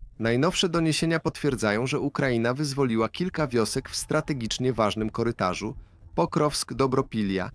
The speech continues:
zadając rosyjskim siłom katastrofalne straty. Tu nie chodzi tylko o odzyskanie kilku wiosek. Obecna strategia Ukrainy polega na zdobyciu przewagi w kluczowym momencie,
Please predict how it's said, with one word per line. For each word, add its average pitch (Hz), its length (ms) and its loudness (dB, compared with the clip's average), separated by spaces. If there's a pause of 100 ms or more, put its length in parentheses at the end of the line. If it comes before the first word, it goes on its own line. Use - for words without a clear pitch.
(300)
zadając 139 680 2
rosyjskim 135 640 0
siłom 110 360 0
katastrofalne 120 760 -2
straty. - 440 -4 (280)
Tu 170 140 4
nie 185 180 4
chodzi 175 380 2
tylko 156 420 2
o 127 140 -2
odzyskanie 120 720 0
kilku 117 400 0
wiosek. 113 640 0 (200)
Obecna 160 500 0
strategia 160 520 -2
Ukrainy 120 600 -2 (220)
polega 156 340 2
na 160 140 0
zdobyciu 135 440 -2
przewagi 117 500 0
w - 60 -12
kluczowym 131 420 -2
momencie, 123 580 -2